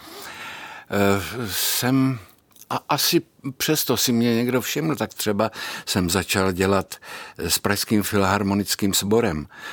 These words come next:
První moje práce s Pražským filharmonickým sborem bylo, že jsme nahrávali, že jsem s nimi nahrával otvírání studánek Bohuslava Martinů. Pak jsem s nimi dělal, eh, zase Bohuslava Martinů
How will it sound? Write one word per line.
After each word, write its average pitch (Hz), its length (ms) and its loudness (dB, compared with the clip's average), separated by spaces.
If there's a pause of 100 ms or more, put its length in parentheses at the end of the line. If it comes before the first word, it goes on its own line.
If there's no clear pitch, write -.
(120)
První 95 440 2
moje 95 280 2
práce 92 460 0
s - 40 -6
Pražským 92 460 -2
filharmonickým 92 1080 -2
sborem 90 440 -2 (380)
bylo, 92 260 2
že 90 140 0
jsme 98 460 2
nahrávali, 92 960 2
že 190 140 -2
jsem 101 200 -2
s - 100 -2
nimi 95 200 0
nahrával 92 720 0 (360)
otvírání 95 640 0
studánek 92 640 -2
Bohuslava 92 600 -2
Martinů. 98 640 -4 (500)
Pak 85 160 -4
jsem 92 200 0
s - 100 -2
nimi 92 260 0
dělal, 92 460 0 (800)
eh, 76 160 -6 (260)
zase 92 420 0
Bohuslava 92 840 0
Martinů 95 920 -2